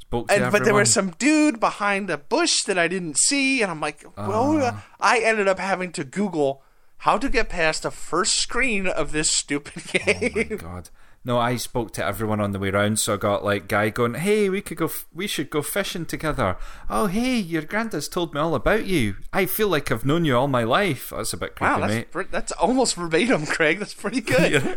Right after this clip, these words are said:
Speaker 1: <laughs> Yeah. It's, it's something else. But yeah, I spoke to everyone, just in case, you know, you get a good bit of information.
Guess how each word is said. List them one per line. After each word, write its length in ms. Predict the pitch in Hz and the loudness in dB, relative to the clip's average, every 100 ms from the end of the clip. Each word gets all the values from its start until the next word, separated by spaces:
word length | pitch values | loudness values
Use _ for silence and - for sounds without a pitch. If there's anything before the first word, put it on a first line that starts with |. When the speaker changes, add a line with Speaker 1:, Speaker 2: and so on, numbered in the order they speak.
| - | 0
Speaker 1:
<laughs> 0 | - - - - | -2 -2 -4 -2
Yeah. 120 | - - - - - - - | -2 -4 -6 -4 -4 -6 -8
It's, 640 | - 113 101 - - - - - | -4 -2 -2 -4 -4 -6 -10 -10
it's 220 | 76 78 | -10 -6
something 360 | - 92 98 107 | -4 -6 -6 -2
else. 320 | 123 117 - | 0 0 -4
But 320 | - 120 117 | -2 0 0
yeah, 200 | 139 117 | 2 2
I 40 | 117 | 2
spoke 340 | - 107 - | 2 -2 -4
to 120 | - | -6
everyone, 420 | 85 98 95 95 95 | -6 -6 -6 -6 -4
just 220 | 190 - | -2 0
in 100 | 160 | -2
case, 540 | - 107 107 - - - - - - | -2 -2 -2 -6 -10 -14 -18 -16 -10
you 140 | 120 | -6
know, 240 | 110 92 107 - - - - - - - | -2 -2 -2 -4 -8 -10 -14 -16 -18 -16
you 140 | - 90 | -14 -12
get 180 | - | -12
a 40 | - | -10
good 180 | 92 69 | -8 -6
bit 100 | 78 | -6
of 120 | 101 | -6
information. 720 | 98 - 101 113 - 156 | -6 -4 -4 -4 -6 -8